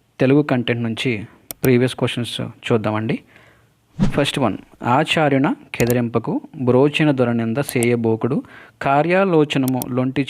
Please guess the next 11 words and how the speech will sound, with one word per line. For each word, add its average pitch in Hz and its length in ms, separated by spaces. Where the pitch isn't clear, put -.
చేయకు 120 360
మాచారము 123 880
విడువ 120 400
బోకుమయ్య 120 760
కుమార." 123 440
పై 156 140
పద్యంలో 127 760
కవి 143 400
ఎవరిని 131 640
ఎదిరించకూడదని 127 1080
చెప్పారు? 107 840